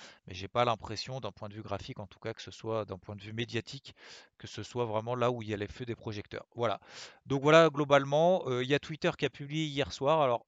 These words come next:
c'était moins bien en termes d'utilisateurs. Euh, croissance quand même de vingt-sept pour cent du, de son nombre d'utilisateurs. Faut savoir qu'il y a quand même quasiment deux cents millions d'utilisateurs actifs quotidiens sur Twitter,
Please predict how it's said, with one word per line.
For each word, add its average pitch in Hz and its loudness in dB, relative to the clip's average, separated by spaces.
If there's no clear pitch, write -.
c'était - -4
moins 147 4
bien 160 4
en 147 4
termes 135 0
d'utilisateurs. 131 0
Euh, 110 4
croissance - 0
quand - 0
même 123 2
de 117 -4
vingt-sept 123 -2
pour - -12
cent 135 -8
du, 107 -14
de 113 -10
son 123 -10
nombre 127 -6
d'utilisateurs. 123 -2
Faut 123 -6
savoir 131 2
qu'il 120 -4
y 117 0
a 120 2
quand 113 -2
même 135 -6
quasiment 120 -6
deux 123 -6
cents 151 -4
millions 139 -2
d'utilisateurs 123 -6
actifs - -10
quotidiens 135 -4
sur - -6
Twitter, 113 -6